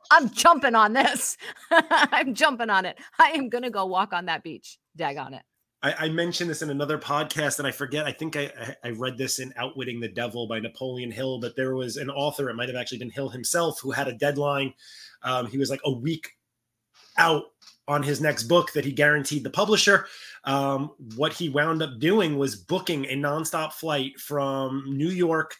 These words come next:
Speaker 2: to, I think it was Tokyo, or New York to Hong Kong. And it was just a round trip flight, landed, came right back,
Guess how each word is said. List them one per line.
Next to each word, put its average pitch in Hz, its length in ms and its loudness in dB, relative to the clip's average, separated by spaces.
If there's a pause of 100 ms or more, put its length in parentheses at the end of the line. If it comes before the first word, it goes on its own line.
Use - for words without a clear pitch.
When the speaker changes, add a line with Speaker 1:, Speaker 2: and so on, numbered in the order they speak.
Speaker 2:
to, 135 360 0
I 131 60 -10
think 147 200 -12
it 147 40 -14
was 135 120 -10
Tokyo, 131 420 -6
or 117 100 -4
New 123 120 -8
York 139 260 -4
to 139 340 0
Hong 147 200 -2
Kong. 147 360 -4 (720)
And 170 100 0
it 190 40 0
was 165 100 0
just 202 160 0
a 196 40 0
round 180 260 2
trip 202 160 -2
flight, 202 380 0
landed, 196 400 0
came 190 200 -4
right 185 160 2
back, 196 340 2